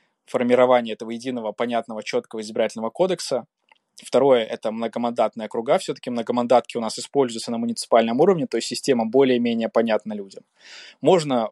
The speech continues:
поиграться на местном уровне с, э, пропорциональной системой и рейтинговым голосованием,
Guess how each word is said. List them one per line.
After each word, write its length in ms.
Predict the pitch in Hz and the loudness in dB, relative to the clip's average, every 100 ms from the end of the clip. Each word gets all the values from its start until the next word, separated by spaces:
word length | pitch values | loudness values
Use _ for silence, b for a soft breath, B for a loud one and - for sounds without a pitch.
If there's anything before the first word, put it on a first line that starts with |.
| - | 0
поиграться 560 | 127 127 139 127 - | 0 2 2 2 0
на 80 | 113 | -4
местном 360 | 120 127 - 117 | -2 -2 -2 -6
уровне 380 | 139 127 113 107 | 0 0 0 -4
с, 220 | 104 - - | -8 -10 -4
э, 360 | 113 113 110 107 | 0 2 0 0
пропорциональной 680 | 117 - 120 135 127 117 113 | -2 -2 0 0 0 -2 -4
системой 560 | 120 - 135 117 110 | -10 -4 -2 -2 -4
и 40 | 113 | -4
рейтинговым 460 | 120 - 113 110 | -4 -6 -8 -4
голосованием, 720 | 110 110 - 127 208 170 104 | -2 0 2 4 4 0 -4